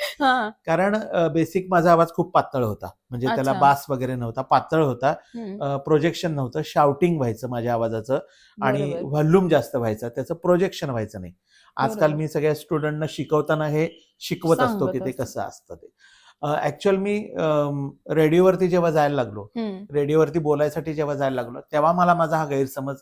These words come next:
Speaker 2: आहे हे कळलं
Speaker 1: हम्म.
Speaker 2: आणि मग मी त्यात सुधारणा करायची ठरवली.
Speaker 1: बरोबर. कसं, म्हणजे आपल्याला एक रील दिसते वीस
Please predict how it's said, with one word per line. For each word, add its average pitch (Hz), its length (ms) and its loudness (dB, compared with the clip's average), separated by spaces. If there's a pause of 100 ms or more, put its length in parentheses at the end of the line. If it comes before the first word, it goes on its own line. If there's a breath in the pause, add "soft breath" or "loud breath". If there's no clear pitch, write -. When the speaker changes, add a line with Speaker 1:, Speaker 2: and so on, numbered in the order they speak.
Speaker 2:
आहे 131 280 -4
हे 139 140 -2
कळलं 131 300 -2
Speaker 1:
हम्म. - 380 -4
Speaker 2:
आणि 160 120 -2
मग 175 260 2
मी 180 100 0
त्यात 175 140 -2
सुधारणा 127 420 -4
करायची 117 380 -10
ठरवली. 95 460 -20
Speaker 1:
बरोबर. 202 540 0 (960 loud breath)
कसं, 277 360 4
म्हणजे 285 240 0
आपल्याला 285 600 0
एक 262 180 0
रील 294 260 2
दिसते 302 360 0
वीस 269 380 -4